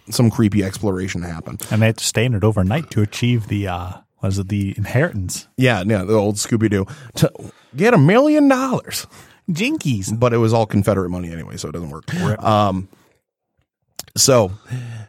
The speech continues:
Speaker 1: <laughs>
Speaker 2: This is worthless.
Speaker 1: This
Speaker 2: It's
Speaker 1: is
Speaker 2: less than worthless.
Speaker 1: Yeah, it's less than worthless. So when it comes to horror, the very first thing you have to do is, as a D M, you have to play it straight. Um,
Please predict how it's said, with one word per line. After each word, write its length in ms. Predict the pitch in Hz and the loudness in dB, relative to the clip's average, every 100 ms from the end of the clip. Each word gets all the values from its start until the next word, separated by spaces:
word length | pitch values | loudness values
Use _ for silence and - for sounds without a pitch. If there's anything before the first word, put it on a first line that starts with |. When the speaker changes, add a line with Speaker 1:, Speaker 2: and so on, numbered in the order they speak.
| _ _ _ - | _ _ _ -2
Speaker 1:
<laughs> 340 | 123 - 151 113 | -2 0 -2 0
Speaker 2:
This 200 | 214 120 | 0 0
is 160 | 110 | 0
worthless. 480 | 143 220 156 107 - | 0 0 -2 -6 -6
Speaker 1:
This 240 | - 123 - | -4 -2 -2
Speaker 2:
It's 100 | 95 | -4
Speaker 1:
is 0 | |
Speaker 2:
less 380 | 95 196 - | 0 0 0
than 260 | - 113 95 | -2 0 0
worthless. 560 | 98 101 - 87 - - | -2 -4 -6 -12 -8 0
Speaker 1:
Yeah, 160 | 117 | 2
it's 140 | 98 101 | 2 -2
less 160 | 117 | -4
than 120 | - | -6
worthless. 300 | - - - - 170 160 113 | -12 -12 -16 -16 -12 -10 -2
So 300 | 117 95 104 - _ _ _ _ _ _ - - _ _ _ _ _ _ _ _ | 0 0 -4 -14 _ _ _ _ _ _ -20 -20 _ _ _ _ _ _ _ _
when 120 | 117 | -2
it 60 | 113 | 2
comes 220 | 131 131 | 2 4
to 100 | 131 | 2
horror, 420 | 120 107 98 98 113 _ - | 4 4 4 0 -4 _ -6
the 80 | |
very 240 | 101 107 110 | 0 2 2
first 240 | 113 107 | 0 0
thing 140 | 107 107 | 2 4
you 80 | 104 | 4
have 200 | 104 104 | 0 -2
to 80 | |
do 420 | 101 87 85 107 117 _ _ _ _ _ _ | -4 -4 -4 -6 -8 _ _ _ _ _ _
is, 400 | 110 95 90 87 | -4 -4 -4 -6
as 220 | 98 104 | -2 0
a 40 | 104 | 2
D 200 | 107 104 | 2 2
M, 160 | 98 | 4
you 140 | 101 101 | 2 0
have 280 | 98 101 | -2 -4
to 80 | - | -4
play 220 | - 95 | -6 -6
it 100 | 76 | -6
straight. 420 | - - 76 50 - 143 - - - | -8 -6 -8 -10 -16 -16 -16 -20 -4
Um, 500 | 95 90 90 95 | -2 0 -2 -4